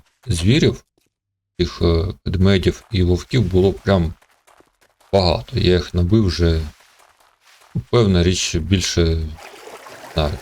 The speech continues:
десяти, дванадцяти штук. Ну, прям дюжину вже набив. Ось такі справи. Якщо комусь цікава ця інформація, думаю,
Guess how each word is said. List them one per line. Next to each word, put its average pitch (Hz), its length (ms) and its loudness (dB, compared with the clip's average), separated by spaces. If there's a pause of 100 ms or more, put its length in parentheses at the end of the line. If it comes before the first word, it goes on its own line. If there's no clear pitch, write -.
(220)
десяти, 95 420 -2 (680)
дванадцяти 87 560 -2
штук. - 360 -12
Ну, 87 140 -8 (120)
прям 82 280 -4
дюжину 90 340 2
вже 85 160 -2
набив. 85 320 -2 (1400)
Ось - 140 -6
такі - 280 -2
справи. 117 480 0 (280)
Якщо - 240 -4
комусь 98 340 0
цікава 85 460 0
ця - 180 -6
інформація, 107 680 -2
думаю, 80 360 -10